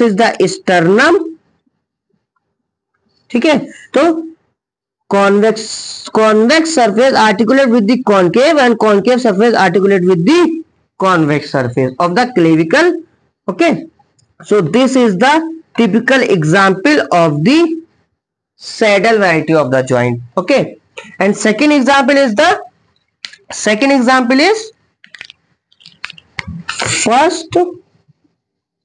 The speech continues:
metacarpophalangeal joint। This, this is the first metacarpophalangeal joint। Okay, M C P joint is the first metacarpophalangeal joint। Okay, so <clears throat>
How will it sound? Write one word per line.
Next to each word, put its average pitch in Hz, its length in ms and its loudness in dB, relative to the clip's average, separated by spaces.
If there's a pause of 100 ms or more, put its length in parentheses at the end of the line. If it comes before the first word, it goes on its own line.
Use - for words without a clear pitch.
(1200)
metacarpophalangeal 190 1700 0
joint। 120 340 0
This, 220 460 -2
this 175 240 -2
is 185 180 0
the 254 220 -2 (200)
first 202 200 -2
metacarpophalangeal 147 1040 0
joint। 113 240 -2
Okay, 185 380 -2 (280)
M 165 200 0
C 185 140 0
P 320 440 -2 (320)
joint 160 360 0
is 165 140 0
the 226 160 0 (120)
first 208 240 -2
metacarpophalangeal 123 1300 -2
joint। 98 260 -4 (200)
Okay, 294 300 -4 (1200)
so 233 520 -4
<clears throat> 247 60 0